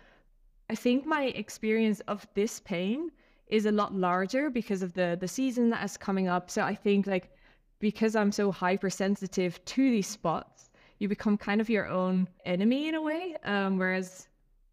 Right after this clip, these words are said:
I think in a race situation, I wouldn't have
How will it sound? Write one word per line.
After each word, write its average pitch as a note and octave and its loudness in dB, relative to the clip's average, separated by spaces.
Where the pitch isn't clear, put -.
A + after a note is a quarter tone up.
I A3 0
think A#3 2
in A3 0
a G#3 2
race F#3+ 0
situation, B3+ -4
I G3 -4
wouldn't G3+ 0
have F#3+ -4